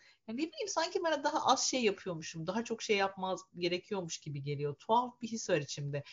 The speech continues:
Bunun niye öyle oluyor bilmiyorum. Ama ben dediğim gibi herhalde çok üretmeyi, yaratmayı çok seviyorum. Yani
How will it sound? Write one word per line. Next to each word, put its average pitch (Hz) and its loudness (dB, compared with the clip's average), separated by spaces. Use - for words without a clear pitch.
Bunun 208 -2
niye 254 6
öyle 233 10
oluyor 214 6
bilmiyorum. 190 -2
Ama 285 -2
ben 320 2
dediğim 302 -6
gibi 196 -2
herhalde 247 0
çok - -10
üretmeyi, 196 0
yaratmayı 196 0
çok 202 -10
seviyorum. 151 -6
Yani 185 0